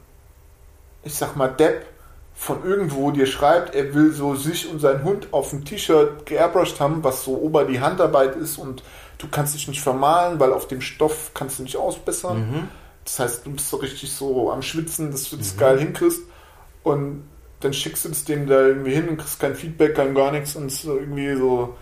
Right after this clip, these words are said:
Speaker 1: hä? Und dafür hab ich jetzt ein paar Kröten so und das war, war irgendwie, weiß nicht,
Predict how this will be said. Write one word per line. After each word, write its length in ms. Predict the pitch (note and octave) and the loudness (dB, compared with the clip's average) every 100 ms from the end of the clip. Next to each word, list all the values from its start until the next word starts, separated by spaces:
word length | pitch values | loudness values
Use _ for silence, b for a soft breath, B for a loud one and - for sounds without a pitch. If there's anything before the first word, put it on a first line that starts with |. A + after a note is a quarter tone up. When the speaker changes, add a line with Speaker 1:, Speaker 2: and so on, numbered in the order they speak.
| B B - | B B -6
Speaker 1:
hä? 320 | C3+ C3 D3 D3 | 2 4 4 0
Und 80 | C#3 | -2
dafür 320 | B2+ A#2+ C#3+ | -4 -2 2
hab 100 | B2+ | 2
ich 100 | - | 2
jetzt 220 | C#3 C3 C#3 | -4 -4 -6
ein 100 | C3+ | 0
paar 200 | C3 C3 | 0 4
Kröten 400 | C3+ C3+ C#3 C3 | 4 4 4 0
so 160 | C3 | 2
und 400 | C3 B2+ C#3+ C#3 | 2 -2 -6 -8
das 200 | C3 - | -8 -6
war, 320 | C3+ B2 B2 B B B B B B B - | -2 0 -2 B B B B B B B -2
war 160 | G#2 | 0
irgendwie, 580 | A2+ B2 B2+ B2 A#2+ A#2+ A#2 - - - - - - | 0 0 -2 0 -2 -4 -8 -16 -20 -20 -20 -20 -14
weiß 300 | D#3 - - | -12 -10 -10
nicht, 280 | A#2+ - | -12 -12